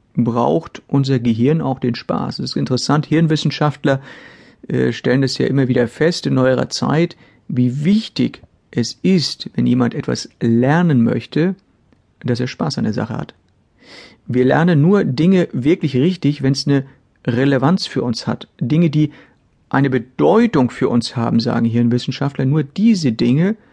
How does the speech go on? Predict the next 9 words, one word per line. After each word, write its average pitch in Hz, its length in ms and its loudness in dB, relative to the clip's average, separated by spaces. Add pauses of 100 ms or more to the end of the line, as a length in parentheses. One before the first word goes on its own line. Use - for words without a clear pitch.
(420)
führen 208 460 2
dazu, 131 600 -2 (120)
dass - 380 -4 (280)
so 135 160 0
in 135 80 -2
unserem, 131 380 -2 (540)
äh, 127 420 -6
Gehirn 139 440 0
so 131 220 0